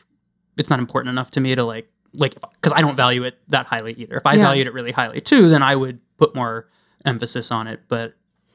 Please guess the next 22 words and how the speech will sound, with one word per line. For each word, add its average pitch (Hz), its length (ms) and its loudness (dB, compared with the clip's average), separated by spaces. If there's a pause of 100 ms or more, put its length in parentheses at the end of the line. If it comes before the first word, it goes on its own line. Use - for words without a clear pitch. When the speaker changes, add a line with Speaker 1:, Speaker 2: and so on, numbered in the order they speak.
Speaker 2:
Has 233 140 0
there 220 140 6
ever 202 240 4
been 220 140 4
a 214 60 6
moment 185 320 2
where 185 100 -6
you've 170 200 -6
had 170 260 -10
to 180 120 -12
ask 202 240 -8
for - 120 -8
something 214 320 -2
and 214 100 0
it's 208 100 -16
felt 196 240 -8
difficult? 220 500 -14 (800)
Speaker 1:
<laughs> - 160 -2
Maybe 151 200 0
threesomes. 196 720 4 (540)
<laughs> - 0 -
Speaker 2:
<laughs> 180 2500 0